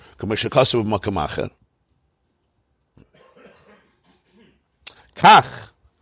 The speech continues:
k'mo kein aidei shibud, yicholim lalas l'mayla mayla l'madrega hayose gavaya. not It's not just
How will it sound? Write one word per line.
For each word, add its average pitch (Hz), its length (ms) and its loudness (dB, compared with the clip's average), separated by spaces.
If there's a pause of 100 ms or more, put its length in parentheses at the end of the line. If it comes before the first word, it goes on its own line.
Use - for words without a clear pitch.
(200)
k'mo 175 340 0
kein 170 200 -2
aidei 131 260 0
shibud, 147 640 -6 (320)
yicholim 156 540 -4
lalas 147 460 4
l'mayla 131 500 0
mayla 135 360 0
l'madrega 110 540 -8
hayose 87 380 -10
gavaya. 76 380 -12
not - - -6
It's - 160 -4
not 196 180 0
just 160 480 0